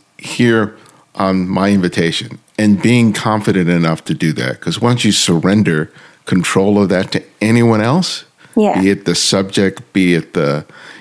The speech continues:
Speaker 1: you know, the manager, be it whoever it is,
Speaker 2: Yeah.
Speaker 1: that your ability to be able to do what you need to do is made all the more difficult. And it can be hard, especially when you're young, to,
Speaker 2: Yeah.
Speaker 1: to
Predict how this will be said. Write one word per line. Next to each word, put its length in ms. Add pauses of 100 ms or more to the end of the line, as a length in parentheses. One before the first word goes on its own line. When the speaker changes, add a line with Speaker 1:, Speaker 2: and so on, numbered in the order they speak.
(120)
Speaker 1:
you 100
know, 120
the 80
manager, 720
be 160
it 180
whoever 400
it 80
is, 420 (180)
Speaker 2:
Yeah. 420 (100)
Speaker 1:
that 140
your 180
ability 400
to 40
be 100
able 140
to 80
do 220
what 220
you 360
need 180
to 100
do 200
is 160 (260)
made 180
all 180
the 180 (300)
more 240
difficult. 540
And 100
it 160
can 140
be 140
hard, 380
especially 440
when 160
you're 120
young, 480 (640)
to, 60
Speaker 2:
Yeah. 360 (320)
Speaker 1:
to 220